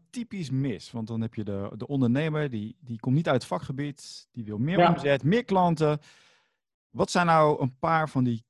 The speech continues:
Speaker 1: kerndingen die misgaan, waarbij je zegt, "Die zijn zo makkelijk op te lossen, maar ik zie het,
Speaker 2: Ja.
Speaker 1: bijna iedereen gaat het fout"?
Speaker 2: Ja. Ehm,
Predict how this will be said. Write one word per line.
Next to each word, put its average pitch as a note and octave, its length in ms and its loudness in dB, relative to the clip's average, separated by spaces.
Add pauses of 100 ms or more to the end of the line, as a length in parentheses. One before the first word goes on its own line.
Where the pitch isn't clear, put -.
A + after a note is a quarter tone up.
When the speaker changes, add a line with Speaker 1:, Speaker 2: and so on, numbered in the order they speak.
(120)
Speaker 1:
kerndingen D3+ 680 0
die A#2+ 220 -4
misgaan, C3 840 0
waarbij A2+ 200 -2
je A2+ 60 2
zegt, A2 300 -8
"Die C3+ 140 -6
zijn B2+ 160 2
zo D#3 180 6
makkelijk E3 460 6
op E3+ 140 -6
te D3 120 -4
lossen, A#2+ 380 -4
maar B2+ 140 -6
ik - 120 -12
zie D#3 140 -10
het, - 140 -12
Speaker 2:
Ja. - 20 -
Speaker 1:
bijna - 260 -2
iedereen D3 460 -2
gaat B2 200 -8
het A#2+ 100 -8
fout"? - 380 -6 (720)
Speaker 2:
Ja. - 400 -6 (600)
Ehm, F#3 600 6